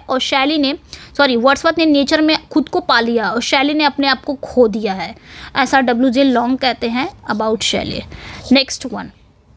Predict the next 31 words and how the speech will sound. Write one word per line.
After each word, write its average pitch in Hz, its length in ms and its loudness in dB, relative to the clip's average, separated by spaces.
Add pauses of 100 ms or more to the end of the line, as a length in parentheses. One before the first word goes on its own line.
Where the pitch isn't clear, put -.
(580)
ये 285 140 4
important 285 440 4
हो 285 80 4
सकता 262 300 0
है 262 140 2
हमारे 240 400 0
टीजीटी 269 500 0
के 269 120 2
लिए 226 180 2
भी, 196 160 -2
ये 214 100 -2
important 240 520 2
है 269 180 2
यूपी 269 360 4
टीजी 247 300 2
के 240 140 -4
लिए, 247 80 0
क्योंकि 269 260 0
यहाँ 294 140 4
पे 302 80 2
wordsworth 240 500 2
भी 262 180 2
हैं 262 140 2 (500)
और 247 360 4
डी 233 200 0
ट्रिपल 285 340 -2
एस 247 160 0
बी 247 120 -2
के 254 120 -4
लिए 240 200 0
भी 254 180 -2